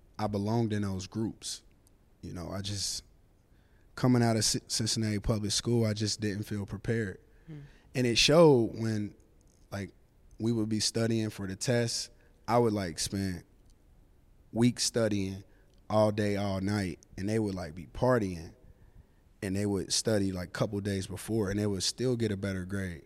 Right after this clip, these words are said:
Speaker 2: Mm-hmm.
Speaker 1: But I would ask and say, like, "How are you, how are you doing this?" And they would say, "Well, we did this in high school. This
Speaker 2: Yeah.
Speaker 1: is just a, you know, a refresher."
Speaker 2: Mm-hmm.
Speaker 1: So for me, it was like, it taught me that exactly what, what life is like as a black male,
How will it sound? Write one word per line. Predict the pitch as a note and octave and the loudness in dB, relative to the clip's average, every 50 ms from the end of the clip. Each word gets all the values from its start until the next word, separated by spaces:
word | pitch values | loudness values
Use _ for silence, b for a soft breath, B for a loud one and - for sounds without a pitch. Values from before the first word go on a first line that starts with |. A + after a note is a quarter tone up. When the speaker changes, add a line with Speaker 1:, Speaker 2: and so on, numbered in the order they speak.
| - - F#3 | -18 -16 -14
Speaker 2:
Mm-hmm. | E3+ D3+ D3 D3+ C#3+ C#3+ C#3 - | -12 -10 -10 -10 -10 -12 -12 -8
Speaker 1:
But | - - A#2 | -4 -2 0
I | A2+ | 0
would | G#2+ G2 F2+ - | 0 -2 -2 -4
ask | D#2+ G#2+ B2+ C3+ B2+ A2+ G#2+ G#2+ G#2 - - - - | -2 0 2 2 2 2 0 -4 -6 -6 -8 -8 -10
and | G#2 G2+ | -10 -8
say, | - - G#2 G2+ F#2+ | -8 -6 -6 -6 -6
like, | F#2+ F#2 F#2 F2 - - - - - - - - - - - | -6 -8 -8 -10 -12 -16 -20 -20 -20 -20 -20 -20 -20 -20 -16
"How | - - B2+ | -8 -4 0
are | A#2+ A#2+ | 2 2
you, | G#2+ F#2+ F#2+ - - - - - | 2 2 0 -4 -12 -20 -14 -10
how | C3+ C3 | -6 -4
are | B2 B2 | -2 -2
you | G#2 F2+ | -4 -4
doing | F2 - A#2 C#3+ C#3 G#2+ | -4 -2 0 0 0 0
this?" | F2 F#2+ G2+ - | -2 -4 -8 -8
And | G2 G2+ | -6 -6
they | |
would | G#2+ A2 | -4 -4
say, | - G#2+ | -4 -4
"Well, | G2+ G2 G2 | -4 -4 -2
we | A2+ D#3 D3+ | -2 -2 -2
did | A2+ A#2 G#2+ G2 F#2+ | -2 -2 -2 -2 -4
this | F#2+ F#2 - | -4 -6 -8
in | - - | -8 -8
high | A#2+ - C3 E3+ | -8 -6 -4 -4
school. | D3 - - - C2+ C2 - - | -4 -4 -6 -8 -12 -14 -16 -14
This | - - G2 - | -10 -8 -6 -4
Speaker 2:
Yeah. | - G#2+ | -4 -6
Speaker 1:
is | G2 - | -6 -6
just | F#2+ F#2 - | -6 -4 -6
a, | F2 E2 - - - - - - | -6 -8 -10 -16 -20 -20 -14 -10
you | A#2 G2 | -8 -8
know, | F2 D#2+ D2+ C#2 | -8 -8 -10 -10
a | C#2 | -10
refresher." | E2+ F#2+ - - - B2+ C#3+ - - F#2+ G2+ - - D#3+ | -10 -10 -8 -4 -2 -2 -2 -2 -4 -8 -12 -14 -16 -14
Speaker 2:
Mm-hmm. | D3+ D3 D#3 D3+ D3 C#3+ b b b b b b b b b b b b b b - | -12 -10 -10 -10 -12 -12 b b b b b b b b b b b b b b -2
Speaker 1:
So | - - C3+ A#2+ | 4 6 6 6
for | A2 - G#2+ | 6 4 6
me, | A#2 C3 D3 C#3 C#3 | 8 8 10 10 10
it | C3 | 10
was | B2 A#2+ A2+ A#2 | 8 6 4 2
like, | G#2+ G#2 G2+ F#2 - - - _ _ _ _ _ _ _ - - - - _ - | 2 0 0 -2 -4 -8 -18 _ _ _ _ _ _ _ -20 -20 -20 -12 _ -2
it | A2+ A2+ G#2+ | -2 0 4
taught | - D3+ C#3 C3 A2 | 6 8 8 8 8
me | F#2+ A#2 A2 G#2 | 8 6 6 4
that | G#2 G2 F#2+ E2 - - - _ _ _ - | 4 2 0 0 -4 -6 -12 _ _ _ -2
exactly | - A2 G2+ G#2 B2 C3 B2 - - A#2+ A2+ | 0 2 6 8 8 8 8 6 4 4 4
what, | G#2+ A2 A2 G#2 - - - | 6 6 4 4 2 0 -2
what | G#2 G#2+ G#2 | 0 0 2
life | G#2 G#2+ G#2+ G2+ - - | 2 2 0 0 0 -2
is | F#2+ F#2+ | -2 -2
like | G#2 G#2 G#2 F#2+ - | -2 -2 -2 -2 -2
as | G2 F#2+ F#2+ | -2 -2 -2
a | F#2+ | -2
black | F2+ G2 G2+ G2 F#2 G2 | 0 0 0 0 0 0
male, | G2+ G2+ G2 F#2+ F#2 F2+ G2 | 0 0 2 2 0 0 -2